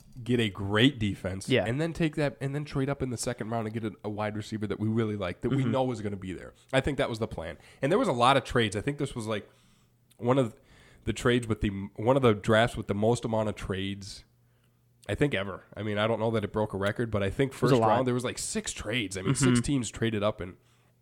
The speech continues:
Speaker 1: it just goes to show that this is what happens in the draft. You never know. You can make all the, all the mocks you want, and we can have our draft expert, who does a great job, Matt Swanson, on the show.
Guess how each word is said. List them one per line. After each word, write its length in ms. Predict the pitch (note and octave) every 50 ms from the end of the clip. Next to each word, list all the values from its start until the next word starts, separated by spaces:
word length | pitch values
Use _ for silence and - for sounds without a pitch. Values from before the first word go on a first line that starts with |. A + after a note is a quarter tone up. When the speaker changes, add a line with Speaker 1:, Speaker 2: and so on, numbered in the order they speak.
| _ _ _ _ _ _ _ _ - - - _ - - -
Speaker 1:
it 40 | A#2
just 200 | A2 G#2+ - -
goes 160 | B2+ A#2 G#2
to 80 | G#2 G2+
show 240 | - - - B2 A2+
that 200 | F#2+ E2 - - _ _ _ _ _ -
this 180 | A#2+ A#2 -
is 140 | A#2+ A2+ G2+
what 180 | G2+ A2 G#2+ F2+
happens 640 | G#2+ A2 B2+ C3+ - - - D#2 D#2+ - - - _ _ _ _ _ _ _ _
in 100 | G#2 G2+
the 60 | G2 F#2+
draft. 340 | G#2+ A#2 A2+ G2 - -
You 60 | A2 G#2
never 240 | A2 A#2+ B2+ A#2+
know. 140 | A2+ A#2+ A#2+
You 140 | A2 A2 B2+
can 120 | - C3
make 160 | B2+ C3 B2 A#2
all 120 | B2+ A#2+
the, 120 | G#2+ G2 - - - - - - _ _
all 140 | A#2 A#2+ A2
the 60 | G2+
mocks 380 | E2+ G2 G#2+ A#2+ B2+ - - A#2
you 60 | G#2+
want, 320 | G#2 A#2 A#2 A2 G2+ D2+
and 100 | G2+ G#2
we 80 | G#2 G#2
can 160 | F#2 A2+ G#2+
have 300 | G#2 A2 A2+ A2+ G#2+ - - - _ _ _ -
our 120 | - G2+ G2+
draft 340 | - A#2 A2 A2+ A#2 - -
expert, 320 | A2 A2+ - - A2+ G#2
who 60 | A2 A2+
does 160 | D3 F#3+ F#3
a 40 | -
great 220 | - B2+ A#2+ A2+
job, 320 | - A2+ G#2 F#2+ F#2+ G2
Matt 240 | G2+ G#2+ A2 A#2+ A#2
Swanson, 400 | - - A#2 A#2+ B2 - - A#2
on 100 | A2 G#2
the 60 | F#2
show. 360 | - - - C3+ A#2+ F2+ -